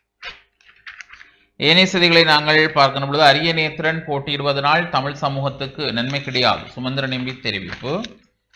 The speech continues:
தெல்லியூரில் இன்று முத்தேவியார் உற்சவம். புகலிட விபத்து, ஒருவர் படுகாயம். கிளிநொச்சி கணேசபுரத்தில் சம்பவம். புலோலி பகுதியில் டெங்கு பரவும் சூழல், அஹ், சூழலை வைத்திருந்த இருவருக்கு அபராதம். பருத்தித்துறை கடற்பரப்பில் கைதான பதினோரு இந்திய மீனவர்களும் நிபந்தனையுடன் விடுதலை.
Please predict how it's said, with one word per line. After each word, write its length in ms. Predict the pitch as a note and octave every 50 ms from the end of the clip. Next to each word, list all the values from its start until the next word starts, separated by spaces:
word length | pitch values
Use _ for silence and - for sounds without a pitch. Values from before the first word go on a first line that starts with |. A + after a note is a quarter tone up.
| - -
தெல்லியூரில் 520 | D#3 D3 E3 F#3 G3 G3 F#3 F#3+ F#3 F3
இன்று 220 | D#3+ D#3 D#3 F3 E3
முத்தேவியார் 680 | D3+ D3+ C#3 - - E3 E3 D#3+ D#3+ D#3+ D#3+ D#3 D3+ -
உற்சவம். 640 | - A#2+ - - - C3 G2 A2+ C3 D3+ F3+ G3
புகலிட 320 | - D3+ D3+ D#3 D#3+ D#3+
விபத்து, 320 | D#3 D3+ D3 D3 D3 - D3
ஒருவர் 280 | C#3 C#3 C3+ C#3 C3+
படுகாயம். 460 | - C#3+ C3 C3+ C3+ C#3 C#3 C3+ C#3 C#3
கிளிநொச்சி 380 | C#3 C3+ B2+ B2+ B2 C3+ B2+
கணேசபுரத்தில் 680 | - B2+ B2+ C3 B2+ C#3 C3 B2+ B2 - - C3 B2+ -
சம்பவம். 480 | - C#3 B2+ A2 F#2+ D#2+ F2 A2 C#3 F#3 A3+ G#3+ - _ _ _ _ _ _ _ _ -
புலோலி 260 | D3+ D#3+ F3 F#3+ G3
பகுதியில் 360 | F#3 F#3+ F3+ E3+ E3+ F3 E3+
டெங்கு 260 | D#3 D3+ D3+ E3 E3+
பரவும் 360 | E3 E3 D#3 D3+ D3+ D#3 D3+ D3+
சூழல், 380 | - D#3+ C#3+ C#3+ D3 D3+ D#3+ F3 -
அஹ், 280 | - - C3 B2+ B2+ B2
சூழலை 340 | A#2+ - D3 D3 D3 D3 C#3
வைத்திருந்த 360 | C#3 C3+ C3+ C#3+ C#3 C3+ C3
இருவருக்கு 520 | B2+ B2+ B2+ C3 - - - D#3 D3+ C3+ -
அபராதம். 680 | - A2+ B2 C3 B2+ B2 G#2 D#2+ - D2+ G#2+ C3+ F3 A3 D#4+ - - _ _ _ _ _ _ _ _ _ _ _ _ _ _ _ _ _ _ _ _ _ _ _ _ _ _ _ _ _ _ _ _ _ -
பருத்தித்துறை 420 | D#3 D#3 D#3 E3+ F3+ F#3+ F#3 F#3
கடற்பரப்பில் 560 | F3+ F3+ E3+ E3 D#3+ D#3+ E3+ E3 D#3+ E3+ D#3+
கைதான 340 | - D#3+ D3 D3 D3+ D#3 D#3+
பதினோரு 360 | D3+ D#3 D3 C#3+ D3+ D3+ D3
இந்திய 220 | C#3+ C#3+ C#3+ D3 D3
மீனவர்களும் 400 | C#3+ D3 C#3+ C#3 C#3+ D#3 D#3 D3+
நிபந்தனையுடன் 600 | C#3+ C3+ C#3 C#3+ D3 D3 C#3+ C#3 C3+ C#3 C#3 C#3
விடுதலை. 400 | B2 G#2 G2+ - A1+ E2+ F#2+ A2